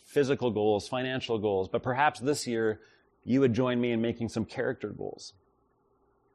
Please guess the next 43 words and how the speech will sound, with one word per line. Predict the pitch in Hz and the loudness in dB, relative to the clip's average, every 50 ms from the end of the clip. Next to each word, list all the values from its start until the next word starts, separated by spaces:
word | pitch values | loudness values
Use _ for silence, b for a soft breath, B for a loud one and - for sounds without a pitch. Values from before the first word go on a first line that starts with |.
| _ _ _ _ _ - | _ _ _ _ _ -4
Maybe | - 127 139 139 139 | 0 2 4 4 4
twenty | - - 151 143 135 | 4 4 2 2 4
twenty-three | - 143 143 139 131 - 131 135 135 | 4 4 2 2 2 2 4 4 4
is | 127 101 | 4 4
the | 104 127 | 2 2
year | 117 120 127 123 113 | 4 6 6 6 6
that | 113 110 | 4 4
you | 113 117 120 | 4 2 2
would | 117 113 - | 2 0 0
say, | - 120 113 113 110 104 - - | 2 2 2 4 4 2 0 -4
"I'm | - 110 127 135 131 127 | -8 -8 -6 -4 -2 -2
going | 120 120 120 120 123 120 110 - - | -2 -2 -2 -2 -4 -4 -6 -6 -4
to | 101 95 92 90 87 87 82 - | -4 -4 -4 -4 -6 -8 -12 -10
allow | 110 113 110 107 110 113 113 113 110 107 - b b b b b | -6 0 2 2 4 4 4 2 0 -2 -4 b b b b b
the | 92 | -10
Holy | 87 - - 135 143 160 151 | -6 -2 0 0 2 0 -2
Spirit | - - - 127 107 104 98 - 92 | -2 -2 0 2 2 2 2 0 -2
into | 117 131 131 - 131 | -4 -6 -4 -4 -4
my | 127 123 117 | -4 -4 -2
life, | 107 101 95 87 - | -2 -2 -2 -2 -4
into | 110 113 113 117 | -6 -6 -6 -6
my | 123 127 117 | -6 -6 -6
heart, | 101 101 92 92 90 - _ _ b b b b b b | -4 -4 -4 -4 -4 -6 _ _ b b b b b b
to | - 95 | -12 -10
transform | - - - 131 127 123 113 - - - - 135 135 135 139 139 127 110 | -8 -6 -4 -4 -4 -4 -6 -8 -8 -6 -2 0 0 2 2 2 2 0
me, | 90 78 65 - _ _ _ _ _ _ _ _ _ _ _ _ _ _ _ _ _ _ _ _ _ _ _ _ _ _ _ - | 0 -2 -8 -14 _ _ _ _ _ _ _ _ _ _ _ _ _ _ _ _ _ _ _ _ _ _ _ _ _ _ _ -4
to | - 117 | -2 2
be | 123 120 117 | 2 4 4
more | 117 117 127 135 139 139 | 4 4 4 4 4 4
like | 127 120 120 123 120 - - | 4 4 4 4 2 0 -4
Jesus, | - 117 113 104 87 95 90 - | -6 -4 -4 -4 -4 -6 -10 -6
so | - - 117 | -2 0 2
that | 107 120 110 | 2 2 2
the | - 113 | 2 2
light | 110 113 123 143 151 139 | 2 4 4 4 4 4
of | 123 113 | 4 4
the | 117 | 2
world | 104 101 107 104 101 101 101 | 2 2 2 2 2 0 -2
can | - - 107 104 | -4 -6 -6 -4
actually | 101 113 117 98 - - 110 107 104 98 98 95 95 95 | -4 -4 -4 -6 -6 -4 -2 0 0 0 0 0 -2 -6
transform | - - 117 107 107 101 - - 107 107 104 | -8 -6 -6 -6 -6 -6 -6 -6 -6 -4 -4
me | 104 101 98 | -6 -6 -8
so | - - 95 | -6 -6 -6